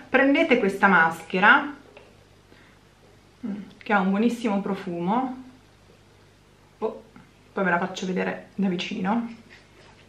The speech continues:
e la applicate sul viso umido con movimenti circolari, quindi andate lì a massaggiare con movimenti circolari la maschera, ovviamente no zona del contorno occhi.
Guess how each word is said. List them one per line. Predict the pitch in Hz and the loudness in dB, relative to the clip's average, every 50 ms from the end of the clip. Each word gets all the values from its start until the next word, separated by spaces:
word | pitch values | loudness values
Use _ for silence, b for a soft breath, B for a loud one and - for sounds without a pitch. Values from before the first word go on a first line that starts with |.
| - - B B B B B B B B | -20 -14 B B B B B B B B
e | - 240 254 247 - - | 2 2 2 2 0 2
la | 240 247 247 233 - - | 4 6 6 6 6 4
applicate | - 190 - 285 330 370 - 302 226 208 - 233 220 | 4 2 2 2 -6 -4 2 2 2 2 2 -2 -6
sul | - - 240 | -4 -4 -4
viso | 214 214 247 220 202 285 359 349 | 0 0 0 2 2 2 4 4
umido | 254 220 226 226 214 254 269 269 | 4 4 4 4 4 4 4 4
con | 262 240 214 214 220 | 6 6 6 6 6
movimenti | 233 240 233 214 214 214 196 196 190 190 220 | 6 6 6 6 4 2 2 2 0 0 -2
circolari, | - - 196 185 - - 208 185 160 147 170 190 196 | -4 -4 -4 -4 -2 0 2 4 6 6 4 4 2
quindi | - 247 220 196 | 2 2 2 4
andate | 190 190 202 202 - 294 | 4 4 2 2 0 -2
lì | 294 294 294 294 | 0 0 2 2
a | 285 262 | 4 4
massaggiare | 214 214 - - 214 202 180 190 190 190 | 2 0 -2 -4 -4 -4 -2 -2 -2 -2
con | 190 190 190 | -4 -4 -6
movimenti | 190 190 190 190 190 196 190 - | -6 -4 -2 0 0 0 -2 -4
circolari | - - 220 220 - - 320 294 208 185 180 190 196 190 | -4 -6 -6 -6 -4 -2 2 4 4 4 4 2 0 0
la | 190 190 | 0 0
maschera, | 185 165 135 - - - 202 185 | 0 0 -2 -4 -4 -4 -4 -2
ovviamente | 185 202 185 180 170 175 175 - 185 180 - | 0 0 -2 -2 -2 -4 -4 -4 -6 -4 -2
no | - 190 185 175 175 175 | 0 0 0 2 0 0
zona | - 160 156 160 165 165 | -2 -2 -2 0 -2 -2
del | 165 160 | -2 -4
contorno | - 170 170 170 - 165 - 160 156 - - 131 | -6 -6 -8 -8 -10 -10 -10 -10 -10 -10 -10 -12
occhi. | - - - - - 180 | -14 -18 -16 -16 -18 -18